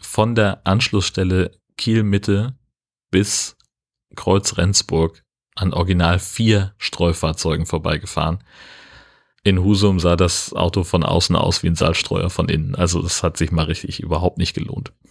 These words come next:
Naja, ähm, seitdem haben wir strengen Frost. Also wir hatten jetzt die Tage irgendwie, also ich bin einen Morgen rausgegangen mit dem Hund und es war so unfassbar kalt, dass ich aufs Thermometer geguckt habe. Im, äh, das, das Handy hat natürlich kein richtiges Thermometer, sondern fragt irgendeine Wetterstation ab.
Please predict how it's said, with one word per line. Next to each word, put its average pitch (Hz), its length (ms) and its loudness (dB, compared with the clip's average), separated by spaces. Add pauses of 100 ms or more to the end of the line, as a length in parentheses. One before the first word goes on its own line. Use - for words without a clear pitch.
(160)
Naja, - 360 -2 (320)
ähm, 101 200 4
seitdem 120 380 4
haben 131 140 4
wir 117 340 2
strengen 156 420 2
Frost. - 540 -4 (240)
Also 98 480 2
wir 90 120 0
hatten - 160 -4
jetzt 101 200 0
die 90 60 -6
Tage 110 320 -2
irgendwie, 92 320 -2 (380)
also - 200 -4
ich 95 140 -10
bin 87 140 -2
einen 101 180 4
Morgen 98 260 4
rausgegangen 92 460 0
mit 90 120 2
dem 85 120 0
Hund 110 260 2
und 87 100 0
es 82 140 0
war 85 100 2
so - 140 2
unfassbar - 800 -2
kalt, 80 340 0
dass 80 80 -2
ich 78 180 -4
aufs 85 180 -2
Thermometer 87 480 0
geguckt 82 360 -2
habe. - 140 -2
Im, 127 180 -4 (460)
äh, - 120 0
das, - 300 -2
das - 160 -4
Handy 82 200 4
hat 80 140 0
natürlich - 300 -2
kein 78 140 -2
richtiges 82 360 -2
Thermometer, 85 540 2
sondern 82 240 2
fragt 80 300 -2
irgendeine 82 280 0
Wetterstation 87 680 0
ab. - 220 -2